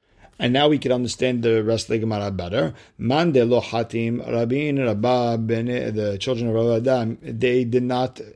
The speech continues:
end off the bracha like that. Midi de hava ad birkat perot va birkat mitzvot, because it's like any bracha on fruit, it's like a bracha on mitzvot.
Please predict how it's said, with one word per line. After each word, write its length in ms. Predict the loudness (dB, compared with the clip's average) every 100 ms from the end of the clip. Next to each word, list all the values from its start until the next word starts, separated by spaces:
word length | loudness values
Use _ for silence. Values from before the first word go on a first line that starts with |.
| -6
end 200 | -2 0
off 140 | 0
the 80 | 0
bracha 640 | -2 -2 -2 -2 0 -2 -4
like 260 | -4 -2
that. 340 | 0 0 -2 -6 -20 -20 -10
Midi 360 | -4 0 2 2
de 140 | 2
hava 440 | 2 0 0 0
ad 160 | 0 -2
birkat 460 | -2 -2 -4 -4 -4
perot 300 | -4 -4 -2
va 140 | -2
birkat 380 | -2 -2 -4 -4
mitzvot, 500 | -6 -2 0 0 0
because 320 | -4 -2 -2
it's 160 | -4 -4
like 160 | -4
any 180 | -4 -4
bracha 260 | -2 -4 -2
on 240 | -4 -4
fruit, 560 | -6 0 4 4 2 -4
it's 120 | -8
like 120 | -8
a 40 |
bracha 340 | -6 -4 -2 -2
on 100 | -4
mitzvot. 580 | -6 -2 4 6 6